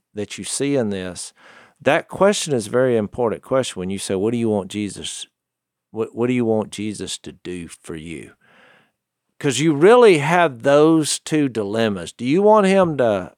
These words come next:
to help you on earth and have a nice life and give you a bunch of money so you can retire and,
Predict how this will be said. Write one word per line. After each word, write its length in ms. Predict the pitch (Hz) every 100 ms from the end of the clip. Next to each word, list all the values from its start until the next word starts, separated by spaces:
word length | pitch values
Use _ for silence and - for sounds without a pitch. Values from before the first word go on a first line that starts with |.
| _ _ _ _ _ _ _
to 100 | 104
help 340 | 92 139 135 -
you 160 | 135 127
on 160 | 120 113
earth 500 | 110 120 117 - _ _ _ _ _ _
and 140 | - 90
have 180 | 117 110
a 60 |
nice 380 | 113 117 113 -
life 380 | 104 107 107 95
and 120 | 85
give 160 | 104 104
you 80 | 101
a 40 |
bunch 260 | 95 104 -
of 80 | 90
money 480 | 87 92 92 87 _ _ _ _ _ _ _ _ _ _
so 140 | -
you 180 | 98 104
can 180 | - 95
retire 640 | 92 - 95 92 90 90
and, 340 | 87 87 71